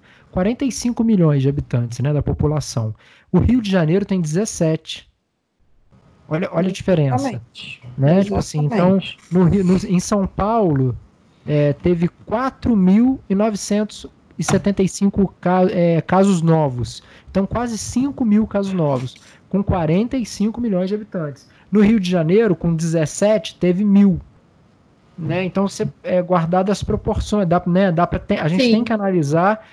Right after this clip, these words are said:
Speaker 1: é, trazendo
Speaker 2: Exatamente.
Speaker 1: pro tabuleiro essa, essa proporção, né? Você vê o
Speaker 2: Trazendo
Speaker 1: D F
Speaker 2: todas as
Speaker 1: aqui.
Speaker 2: informações, né? E não só uma
Speaker 1: Exato.
Speaker 2: informação parcial, por exemplo.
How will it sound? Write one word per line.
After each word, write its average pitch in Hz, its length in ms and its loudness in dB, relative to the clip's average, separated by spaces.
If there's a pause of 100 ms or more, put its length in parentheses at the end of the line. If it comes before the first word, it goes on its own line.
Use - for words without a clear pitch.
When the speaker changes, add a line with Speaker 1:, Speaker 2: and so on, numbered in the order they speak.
(260)
Speaker 1:
é, 175 180 0
trazendo 202 720 2
Speaker 2:
Exatamente. 226 600 -4 (180)
Speaker 1:
pro 185 180 -4
tabuleiro 185 800 2
essa, - 440 -2
essa 190 320 -2
proporção, 214 1000 -2
né? 202 280 0 (420)
Você - 160 -2
vê 180 140 2
o 180 40 4
Speaker 2:
Trazendo 339 240 6
Speaker 1:
D 185 100 8
F 220 120 0
Speaker 2:
todas 339 240 0
as 381 60 0
Speaker 1:
aqui. 240 200 -2
Speaker 2:
informações, 349 840 -4
né? 262 260 -8
E 254 40 -10
não 165 120 -6
só 175 240 0
uma - 120 -10
Speaker 1:
Exato. - 0 -
Speaker 2:
informação 190 640 -2
parcial, 202 760 -6
por 202 160 -8
exemplo. 180 580 -10